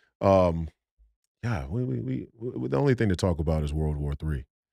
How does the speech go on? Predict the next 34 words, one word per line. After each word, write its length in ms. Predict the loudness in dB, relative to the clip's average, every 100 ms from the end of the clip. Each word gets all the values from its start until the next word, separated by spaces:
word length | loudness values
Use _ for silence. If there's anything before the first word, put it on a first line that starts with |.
| _ _ -4
I 60 |
mean, 180 | 0 0
we 100 | 0
might 200 | 0 0
as 120 | 0
well 180 | -2 -2
just 260 | -2 -6 -4
dive 260 | -4 -4
straight 260 | -6 -2 -2
into 280 | -2 -4 -6
the, 220 | -6 -8 _ -6
the 60 |
World 280 | -2 0 0
War 240 | -2 -2 -2
Three 320 | -2 -2 0
of 160 | -2
the, 220 | -4 -6 -8 _ _ _ _ _ _
of 180 | -6 -2
the 80 | -2
day. 400 | 2 4 4 0 _ _ _
Um, 380 | -6 -4 -4 -6 -8
I 60 | -2
wanna 220 | 0 2
hear 120 | 2
your 160 | 2 2
take 300 | 0 -2 -2
on 180 | -4 -2
what 200 | -4 -4
you've 80 | -4
been, 260 | -4 -6 -10 _ _ _ _ _
what 140 | -6
you've 80 | 0
been 140 | 0 2
seeing. 500 | 2 4 4 2